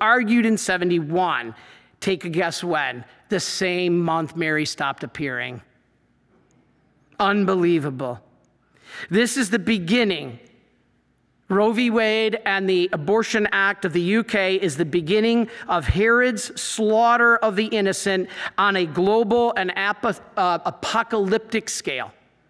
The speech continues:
This is unbelievable.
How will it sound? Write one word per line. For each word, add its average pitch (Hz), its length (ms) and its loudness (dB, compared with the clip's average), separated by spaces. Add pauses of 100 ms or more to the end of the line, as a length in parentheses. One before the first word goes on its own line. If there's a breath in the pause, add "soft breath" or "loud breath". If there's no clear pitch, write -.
(2750)
This 220 220 2
is 208 140 0
unbelievable. 185 680 0